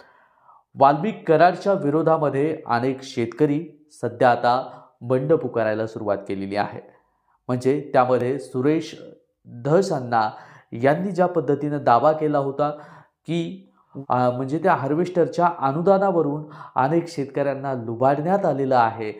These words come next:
त्यापैकीच एक शेतकरी सध्या पुढे येतो आहे, जो सांगतोय की मी पंढरपूरचा रहिवासी आहे आणि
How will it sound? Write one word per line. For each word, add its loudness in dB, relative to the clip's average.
त्यापैकीच -2
एक 0
शेतकरी -6
सध्या -8
पुढे -2
येतो -6
आहे, -4
जो 2
सांगतोय 0
की -6
मी -6
पंढरपूरचा -2
रहिवासी 0
आहे 0
आणि -2